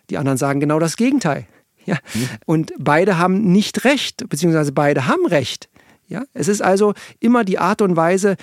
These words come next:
Speaker 1: mit welcher Brille ich gucke. Und ein ganz tolles Buch, was ich Ihnen empfehlen kann und vielleicht Sie auch schon kennen,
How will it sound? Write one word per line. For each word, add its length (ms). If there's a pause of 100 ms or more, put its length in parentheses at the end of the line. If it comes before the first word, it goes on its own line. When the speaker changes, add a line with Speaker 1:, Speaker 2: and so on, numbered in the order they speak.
(120)
Speaker 1:
mit 180
welcher 260
Brille 480
ich 260
gucke. 340 (720)
Und 400
ein 380 (240)
ganz 260
tolles 320
Buch, 480
was 160
ich 220
Ihnen 160
empfehlen 480
kann 320 (260)
und 160
vielleicht 500
Sie 260
auch 160
schon 360
kennen, 340